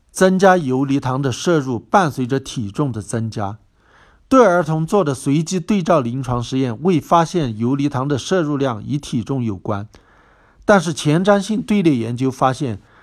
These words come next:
摄入加糖饮料最多的儿童，要比摄入加糖饮料最少的儿童肥胖的风险更高。游离糖的另一种危害是能够增加龋齿的风险。队列研究表明，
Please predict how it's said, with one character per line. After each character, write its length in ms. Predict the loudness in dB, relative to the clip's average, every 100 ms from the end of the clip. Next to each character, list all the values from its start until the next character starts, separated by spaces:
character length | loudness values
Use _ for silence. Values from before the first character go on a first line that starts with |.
| _ -6
摄 260 | 4 4
入 160 | 4 0
加 280 | 2 2 2
糖 180 | -2
饮 180 | -4 -2
料 160 | -2 -4
最 300 | -2 -2 0
多 220 | 0 -2
的 100 | -2
儿 160 | -6 -6
童， 240 | -8 -12 -18 _ _ _ _ 2
要 140 | 4
比 160 | 4 -2
摄 240 | 2 2
入 140 | 2 0
加 240 | 2 2
糖 180 | 0 -4
饮 160 | -4
料 180 | -4 -4
最 300 | -4 -2 -2
少 240 | 0 -4 -4
的 100 | -4
儿 180 | -4
童 200 | -6 -10
肥 260 | -8 -4 -2
胖 200 | -2 -4
的 80 | -6
风 260 | -4 -4
险 300 | -4 -6 -10 -6
更 240 | -4 -4 -4
高。 300 | -6 -8 -10 _ _ _ _ _ _ _ _ 4
游 140 | 6
离 140 | 6
糖 180 | 4 2
的 140 | 2 0
另 220 | 0 0
一 80 | -2
种 180 | -4 -2
危 160 | -2
害 240 | 0 -2 -4
是 140 | -4
能 180 | -4 -2
够 140 | -2
增 300 | 0 0 0
加 160 | 0 0
龋 360 | -4 -4 -2
齿 200 | -2 -6
的 100 | -6
风 260 | -6 -4 -4
险。 320 | -4 -8 -8 -16 _ _ _ _ _ _ _ 2
队 160 | 4
列 220 | 6 6 4
研 180 | 0
究 160 | 2 2
表 260 | 2 -2 -4
明， 300 | -8 -12